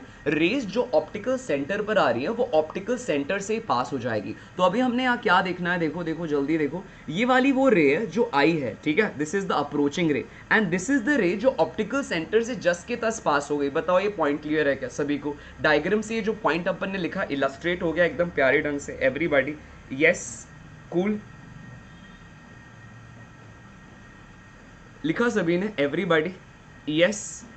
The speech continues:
एक और pointer देखें, एक और pointer देखें, अगला pointer यहाँ लिखो जल्दी से everyone। Same काम,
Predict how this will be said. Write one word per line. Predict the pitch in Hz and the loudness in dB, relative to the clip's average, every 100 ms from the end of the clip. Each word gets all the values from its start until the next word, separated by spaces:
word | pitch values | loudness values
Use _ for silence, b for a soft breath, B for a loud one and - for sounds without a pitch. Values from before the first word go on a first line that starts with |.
| - | -4
एक | 175 180 | 2 6
और | 180 | 6
pointer | 208 196 185 196 | 4 0 0 -2
देखें, | 180 165 190 208 - - - - - - | -2 -2 -4 -10 -14 -20 -20 -20 -20 -10
एक | 151 | -2
और | 160 175 | 2 2
pointer | 175 165 160 175 | 2 0 0 -2
देखें, | 160 147 175 - - - - - - - - - - - - - - - - - - - - 156 | -2 -4 -8 -12 -20 -20 -20 -20 -20 -20 -20 -20 -20 -20 -20 -20 -20 -20 -20 -20 -20 -20 -4 0
अगला | 165 214 | 2 2
pointer | 214 185 175 202 | 2 2 2 0
यहाँ | 190 180 | 0 0
लिखो | 151 170 | 0 0
जल्दी | 156 147 165 | 2 4 2
से | 165 147 | 0 0
everyone। | 135 151 143 170 - - - | 2 0 0 -6 -14 -20 -20
Same | - 202 208 262 | -8 -2 0 2
काम, | 247 165 151 | 2 0 0